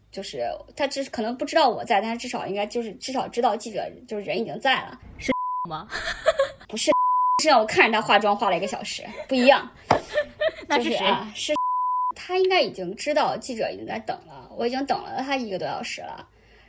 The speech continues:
Speaker 1: 然后我进去的时候，她还在化妆，就那时候她整个人妆面已经完成了。然后，但可能在调一些细节，大概就是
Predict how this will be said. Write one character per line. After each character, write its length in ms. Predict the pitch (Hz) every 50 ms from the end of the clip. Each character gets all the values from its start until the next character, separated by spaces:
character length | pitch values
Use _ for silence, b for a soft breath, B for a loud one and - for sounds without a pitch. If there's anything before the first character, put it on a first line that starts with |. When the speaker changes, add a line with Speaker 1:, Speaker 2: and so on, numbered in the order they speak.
| b
Speaker 1:
然 180 | _ - 175 190
后 160 | 226 247 240
我 120 | 196 185 185
进 240 | 185 - 330 294
去 100 | 254 233
的 100 | 220 190
时 120 | 202 - 185
候， 100 | 180 214
她 140 | 233 247 247
还 200 | - - - -
在 160 | 247 262 254
化 220 | 247 - - -
妆， 340 | - - - - - - - b b b b
就 160 | b - 302 311
那 140 | 330 359
时 100 | 330 -
候 80 | 277 247
她 160 | 262 294 302
整 180 | 285 - - -
个 120 | - -
人 200 | - 220 233 254
妆 160 | 254 - 349 359 381
面 200 | 440 466 403 392
已 20 | 294
经 140 | - - 175
完 180 | - - -
成 220 | - - - - 170
了。 240 | 151 143 139 - _ b b b b b b b b b b b b b
然 180 | _ 185 175 190
后， 480 | 208 220 233 208 190 196 185 180 - b b b b b b b _ _
但 180 | - 269 233 190
可 160 | - - -
能 100 | 202 202
在 100 | 233 240
调 280 | 233 233 - 202 190 208
一 20 |
些 140 | 233 - 269
细 280 | 269 - - - 277 220
节， 440 | 180 - - - - - - - -
大 100 | - 254
概 160 | 233 220 214
就 80 | 220 226
是 540 | 214 214 196 185 190 180 156 - - -